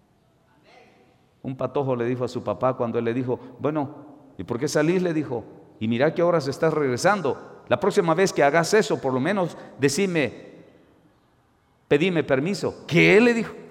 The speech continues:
"Yo pedíte permiso a vos". "Olvídate", le dijo.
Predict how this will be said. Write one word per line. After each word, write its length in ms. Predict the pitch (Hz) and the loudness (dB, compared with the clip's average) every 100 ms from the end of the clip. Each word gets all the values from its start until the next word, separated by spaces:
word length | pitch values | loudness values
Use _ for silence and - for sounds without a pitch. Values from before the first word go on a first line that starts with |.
| - - - _ - | -20 -20 -20 _ -2
"Yo 160 | 165 147 | 0 2
pedíte 340 | 135 135 131 | 2 2 -2
permiso 460 | 131 117 127 127 101 | -2 0 0 0 -2
a 20 | |
vos". 500 | 120 113 - - - - _ _ - | -2 -4 -8 -18 -20 -20 _ _ -10
"Olvídate", 520 | 247 240 135 92 127 | -4 -4 -4 -4 -4
le 100 | 127 | -4
dijo. 200 | 131 | -6